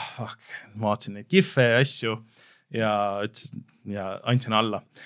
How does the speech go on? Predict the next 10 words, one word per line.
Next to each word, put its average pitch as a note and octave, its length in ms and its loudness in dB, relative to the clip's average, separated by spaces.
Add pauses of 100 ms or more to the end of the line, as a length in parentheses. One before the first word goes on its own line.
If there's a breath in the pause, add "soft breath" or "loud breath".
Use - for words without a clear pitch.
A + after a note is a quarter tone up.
(140 loud breath)
Äh, B2+ 300 6
see C#3 80 6
maksab, D3 260 -2 (160)
see D#3+ 220 8
on D#3+ 240 4
väljas D#3+ 240 2
praegu D3 260 4
P F#3 160 0
C C3 220 2
ja A#2+ 140 6